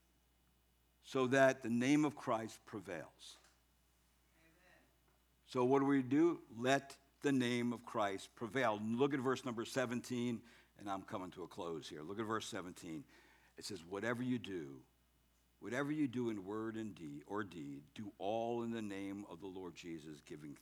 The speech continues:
thanks through him to God the Father."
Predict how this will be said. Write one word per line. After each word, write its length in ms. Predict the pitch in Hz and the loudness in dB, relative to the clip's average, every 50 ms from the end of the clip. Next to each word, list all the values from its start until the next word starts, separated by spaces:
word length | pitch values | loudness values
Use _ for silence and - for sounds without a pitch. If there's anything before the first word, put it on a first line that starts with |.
| - - | -12 -8
thanks 500 | 98 92 98 98 95 - - - - - - _ _ _ _ - | -6 -6 -6 -6 -10 -14 -14 -16 -16 -18 -20 _ _ _ _ -16
through 240 | - - 117 127 127 | -8 -2 -2 -2 -2
him 380 | 92 82 78 71 71 69 69 - _ _ _ _ _ - | -2 -8 -10 -12 -12 -12 -14 -16 _ _ _ _ _ -16
to 80 | 80 | -16
God 260 | 78 73 78 76 71 71 | -12 -8 -6 -6 -6 -6
the 80 | 80 | -10
Father." 240 | - - - 60 - | -12 -10 -10 -12 -12